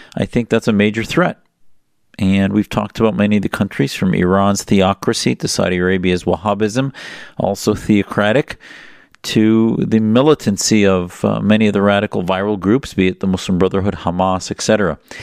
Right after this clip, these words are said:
On this program, week to week, I address the ideas that I think are at the battlefronts of this problem. And, you know, when I was in Australia a couple weeks ago, I couldn't help but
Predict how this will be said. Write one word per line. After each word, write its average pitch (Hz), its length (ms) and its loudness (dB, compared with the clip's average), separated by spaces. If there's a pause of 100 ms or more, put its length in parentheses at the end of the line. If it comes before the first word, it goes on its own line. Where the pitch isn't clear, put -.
(280)
On 131 260 0
this 131 180 0
program, 110 560 0
week 120 260 2
to - 100 2
week, 113 360 2 (360)
I 120 420 0
address 104 800 -2 (100)
the - 120 0
ideas 104 520 0
that 98 100 2
I 104 120 0
think 104 220 -4
are 101 60 2
at 90 120 -2
the 90 60 0
battlefronts 92 840 -2 (1040)
of 82 200 -4
this 82 180 -2
problem. 73 580 -6 (1500)
And, 90 540 0
you 95 160 0
know, 92 140 0
when 98 160 0
I 101 80 0
was 104 100 -4
in 110 80 0
Australia 107 460 0
a 90 40 -2
couple 90 280 -4
weeks - 240 -4
ago, 90 260 0 (640)
I - 200 -4
couldn't 113 400 0
help 101 460 -2
but - 280 -2